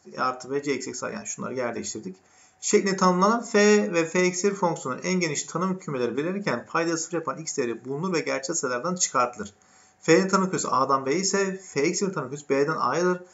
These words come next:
F'nin tanım kümesi A'dır. F eksi birin tanım kümesi de B'dir arkadaşlar. Evet. Burada baktığımızda A ve B sayılarını bulun diyor ya arkadaşlar. A nedir? A payda A yazınca sıfır yapan değer demektir. Yani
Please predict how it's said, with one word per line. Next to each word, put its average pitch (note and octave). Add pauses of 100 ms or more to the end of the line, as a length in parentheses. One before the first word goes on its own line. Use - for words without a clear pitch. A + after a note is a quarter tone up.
(240)
F'nin G3
tanım F#3
kümesi -
A'dır. E3+ (440)
F G3+
eksi F#3+
birin B2+
tanım D3
kümesi A#2+
de G3 (160)
B'dir D3+
arkadaşlar. G#2+ (720)
Evet. A#2+ (580)
Burada F3 (1160)
baktığımızda G#3
A G3
ve F#3
B F#3+
sayılarını F#3+
bulun G3+
diyor C#4+
ya D#3
arkadaşlar. G#2+ (260)
A F3
nedir? G3 (760)
A E3
payda G#3
A E3+
yazınca G3
sıfır G3
yapan F3+
değer E3
demektir. G#2+
Yani D3+